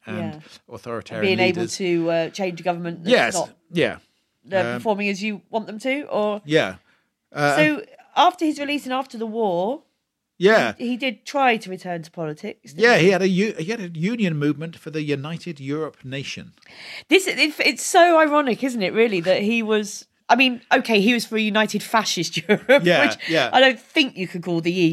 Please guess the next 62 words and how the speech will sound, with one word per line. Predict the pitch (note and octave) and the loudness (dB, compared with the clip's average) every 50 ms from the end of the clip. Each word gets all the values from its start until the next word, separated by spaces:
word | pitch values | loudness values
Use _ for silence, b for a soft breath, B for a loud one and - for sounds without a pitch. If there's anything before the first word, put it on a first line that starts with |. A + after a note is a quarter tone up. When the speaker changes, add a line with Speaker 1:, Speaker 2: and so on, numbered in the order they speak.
| E3 E3+ E3+ | 4 2 2
Speaker 2:
U | D#3 C#3 | 2 2
a | C#3+ | 0
united | D3 D#3 E3+ E3+ E3+ G#3 G3+ A3 G3+ - | -2 -2 0 2 2 2 2 0 -2 -4
<laughs> | - - | -2 0
fascist | G3+ G#3+ - - - - A#3+ A3 - - C#3+ | -2 -2 -2 -4 -8 -6 -6 -6 -6 -8 -10
Europe. | - D3 | -6 0
Some | C#3+ A4 E4 A#3+ | 2 2 2 2
people | G#3 E3 E3+ E3 | 0 -2 -2 -2
might. | F3+ G3+ - | -2 -2 0
Speaker 1:
Some | F3 E3+ A#2+ | -2 -2 -4
people | B2+ A#2+ A#2+ | -4 -6 -6
might. | A2 G#2+ B2+ C3 - _ | -6 -6 -6 -8 -4 _
Speaker 2:
Um, | - A#3+ B3+ B3+ A#3+ A3+ - | 4 4 6 4 2 0 -4
Speaker 1:
But | - F3+ E3+ | -4 -2 0
yes, | G3 G3+ E3+ - | 2 2 2 2
he | E3+ D#3+ C3 - E3 E3+ | -2 -4 -2 -2 0 0
was, | E3 D#3+ C3 C#3+ | 0 0 0 2
uh, | D#3 D3+ D3+ D3+ B2+ | 2 4 4 2 0
so | - D#3 D#3 | -2 -6 -6
different | F3 F3 E3 C#3+ A2+ | -6 -6 -8 -8 -8
to | B2+ | -6
Nigel | B2 A2+ F#2+ A2 | -6 -6 -8 -8
Farage | - - G#2+ G2+ G2 - | -10 -10 -10 -10 -8 -10
in | G3+ | -6
that | G3 | -2
Speaker 2:
So | G3 F#4 | 0 2
Speaker 1:
sense. | G#4 G4+ - | 2 2 2
Speaker 2:
different | E4+ A3+ B3+ A#3+ G3+ | 0 0 -2 -4 -2
to | A3+ | 2
Nigel | G#3+ G3+ F#3+ F3+ F#3 | 4 4 4 2 0
Farage | E3 - G3+ F3+ F3 E3+ F3 | -2 2 4 4 4 4 0
in | F3+ | -2
that | E3 E3 - G#3 | -2 -2 -2 -2
Speaker 1:
<laughs> | - F3 | -4 -4
Speaker 2:
sense. | E3 E3 B B B B B B - | -6 -6 B B B B B B -4
Speaker 1:
Uh, | C3+ C#3 C#3+ | -2 0 2
but | C#3 - E3 | 2 2 0
of | E3 - | 0 -2
course, | - F3+ E3 B2+ D3 | -2 -4 -2 0 2
wherever | D#3 E3+ D3 D3 | 2 2 2 2
he | |
went, | B2+ A#2 A#2 G#2+ G2 | 0 0 -2 -4 -6
his | F#2+ G2+ G#2+ | -10 -12 -12
meetings | B2 A#2+ A2 - G#2+ G#2 - | -10 -10 -10 -10 -12 -14 -14
were | G#2+ | -16
disrupted. | F#2 F#2 - - D3 B2+ F#2+ - - C3+ C3 C3 - b b b b - | -16 -16 -10 -8 -8 -8 -8 -8 -8 -6 -6 -6 -8 b b b b -14
Speaker 2:
Yeah. | F2 E2+ - _ _ | -12 -12 -12 _ _
Speaker 1:
Uh, | - A#2+ A#2 A#2+ B2 B2 A#2 | -12 -10 -8 -6 -6 -6 -8
so | G2+ - - B2 B2 | -10 -10 -8 -6 -6
in | B2+ C#3 | -4 -4
the | C#3 B2 | -6 -6
end, | A#2 A2 G2+ | -6 -8 -8
he, | G#2 A2 G#2+ G#2+ G#2+ | -8 -8 -8 -10 -10
he, | - G#2+ G#2+ G#2+ A2 G#2+ F#2 A2 | -12 -10 -10 -8 -8 -10 -10 -12
he | A#2 | -10
left | A2 B2 A#2+ - _ | -10 -10 -10 -12 _
Britain. | A#2 A2+ F#2 G#2+ | -14 -14 -14 -14
I | G#2+ | -16
think | - _ _ | -20 _ _
he | G2+ | -20
went | G2 F2+ E2 | -20 -20 -20
to | - - G2+ G2 G2 G2 | -20 -18 -18 -16 -16 -18